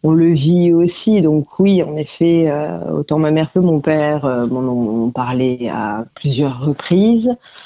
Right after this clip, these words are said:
Euh, mais comme, euh, je pense qu'ils sentaient bien que j'étais, euh, hermétique, euh,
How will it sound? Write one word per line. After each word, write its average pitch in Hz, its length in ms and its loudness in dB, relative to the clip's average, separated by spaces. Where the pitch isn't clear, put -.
Euh, 143 800 -2
mais 143 160 0
comme, 156 440 2
euh, 143 240 0
je 135 140 -4
pense 143 280 -4
qu'ils - 160 -4
sentaient 139 320 -4
bien 143 180 0
que 139 60 -4
j'étais, 143 420 -2
euh, 131 180 -4
hermétique, 165 840 0
euh, 143 500 -8